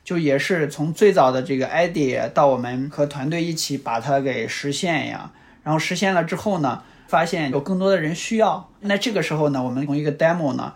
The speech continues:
哎，就走到创业这条路上了。最早也是一脚踏进的这种创业这条路上。做的过程中呢，你会发现不断的有这种新的问题啊，和新的这种挑战出来，然后你每解决一个问题呢，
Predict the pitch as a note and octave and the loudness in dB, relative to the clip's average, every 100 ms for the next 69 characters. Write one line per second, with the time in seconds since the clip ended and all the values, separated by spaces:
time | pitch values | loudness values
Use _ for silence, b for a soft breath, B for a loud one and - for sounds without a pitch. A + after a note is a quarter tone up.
0 | b b b C3+ C3+ F#3 C#3+ A2+ B2+ B2 | b b b -4 2 4 4 0 -2 -2
1 | - D#3 E3+ D#3+ A#2+ A#2 C#3+ - A#2+ B2 | -2 -2 0 0 0 0 -4 -4 -4 -2
2 | D3 D3 - A1 - b b b A#3 G#3 | 0 -2 -4 -10 -16 b b b 0 4
3 | C#3+ B2+ C#3 D#3 D#3 B3 A#3 G#3 C#3+ A2+ | 6 6 2 0 2 2 2 4 4 2
4 | - - F3+ E3 D#3 E3+ D3+ C#3 A#2+ - | -2 2 2 2 -2 -2 -4 -6 -8 -6
5 | F3+ E3+ D#3+ C3+ D#3 D3 C#3+ D#3 D#3 C#3+ | -4 -4 -2 -2 -2 -2 0 0 -2 -4
6 | A#2 _ _ - A#3 A3+ - A3 G#3+ F#3+ | -6 _ _ -4 2 4 4 2 4 2
7 | A3 A3+ F#3+ D3 D3 C#3+ D#3+ F3 F#3 D3 | 2 4 4 2 -2 -4 -4 -2 0 0
8 | - F#3 D#3 C3 C3+ F3 G#3+ C#4 F3 C#3 | 0 0 0 -2 -4 0 2 4 2 0
9 | C3 D3+ C#3 C3+ - F#3+ F3 E3+ D#3 D3 | -2 -2 -2 -4 -4 -2 -2 -4 -6 -6
10 | D3 B2 B2+ C#3 C#3+ C#3 F#3+ F3+ D#3+ E3 | -6 -4 -4 -6 -6 -4 -2 -2 -2 -2
11 | D3 C3 - D#3 C#3 E3 D3 - F3 B2 | -2 -4 -6 -2 0 0 -2 -2 -2 -2
12 | C3 D#3 C#3+ E3+ F3+ F#3 G3 G3+ E3+ C#3 | -4 -2 -2 -2 -2 2 2 2 2 2
13 | D#3 E3+ F3 E3 D3 C3+ B2 | 0 -2 -4 -4 -4 -6 -6